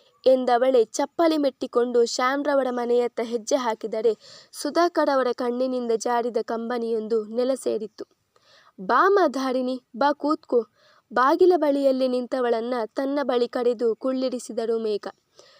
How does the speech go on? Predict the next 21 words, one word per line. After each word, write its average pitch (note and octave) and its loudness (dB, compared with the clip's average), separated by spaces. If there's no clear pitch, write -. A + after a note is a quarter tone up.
ಅವರ D#4+ 4
ಪಕ್ಕ D4 -2
ಕೂತವಳನ್ನ B3+ -2
ಸೆಳೆದಿದ್ದವು A#3 0
ಅವರು A#3+ 4
ಕಟ್ಟುತ್ತಿದ್ದ B3 -6
ಮಲ್ಲಿಗೆ B3 -2
ಹೂವಿನ A3+ 0
ಘಮ. A3 -10
"ಆಂಟಿ, C4+ 2
ನೀವು D4+ 0
ಏನು C4+ 2
ಅಂದ್ಕೊಳ್ಳಿಲ್ಲ C#4 -2
ಅಂದ್ರೆ C4 0
ಈ C4+ 0
ಮಲ್ಗೆ C4 0
ಹೂವನ್ನ C4+ 0
ನಾನು B3 -2
ಕಟ್ಲಾ?" A#3+ -8
ಕೇಳಿದಳು C4 2
ಆಸೆಯಿಂದ. A3+ -2